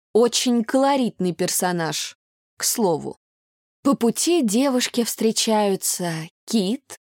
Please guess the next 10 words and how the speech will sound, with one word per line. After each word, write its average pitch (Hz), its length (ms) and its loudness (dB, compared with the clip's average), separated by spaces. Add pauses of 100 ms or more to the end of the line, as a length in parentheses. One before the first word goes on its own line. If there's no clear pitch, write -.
(300)
мышка, 214 640 2 (400)
муравей 226 680 2 (400)
и 370 160 4
дуб, 196 460 -2 (400)
которые 208 600 2
указывают 208 800 2 (280)
ей 269 260 2
дорогу, 226 640 -2 (520)
а 190 140 2
взамен 190 600 0